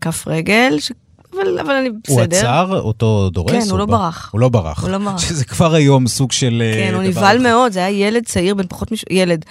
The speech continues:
Speaker 1: בן פחות משמונה עשרה.
Speaker 2: וואו.
Speaker 1: כן, והוא נבהל נורא, ולמזלי, כמו בסרטים, המכונית הראשונה שעצרה,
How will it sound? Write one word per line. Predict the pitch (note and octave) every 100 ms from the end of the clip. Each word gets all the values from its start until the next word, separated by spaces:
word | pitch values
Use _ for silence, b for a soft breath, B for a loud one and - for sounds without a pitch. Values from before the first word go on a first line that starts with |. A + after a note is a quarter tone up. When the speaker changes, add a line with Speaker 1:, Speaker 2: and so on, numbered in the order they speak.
| B -
Speaker 1:
בן | F3+
פחות | G3 G#3
משמונה | A#3 G#3+ F3 D#3+
עשרה. | - E3 F3 B B -
Speaker 2:
וואו. | F2 D2+ C#2+ B B - -
Speaker 1:
כן, | F3+ F3 E3 E3
והוא | D#3 D#3+ D#3+ E3 E3 E3+ - D#3+ - - E3
נבהל | F3 D#3+ F3 G3+
נורא, | F#3+ E3+ E3+ F3 G3+ A3 F#3 E3 E3 E3 E3 F3 B B B B -
ולמזלי, | F#3 F3 E3 E3+ F3+ C#4+ B3 B3+ - - -
כמו | - E3+
בסרטים, | F#3+ - A3 - F#4 C#4 C#4 C#4+ B B B B
המכונית | - E3+ E3+ - A3+ C4+
הראשונה | B3 A3+ G3 G3+ A#3+
שעצרה, | A#3+ - G3 E3 - A3 C#4+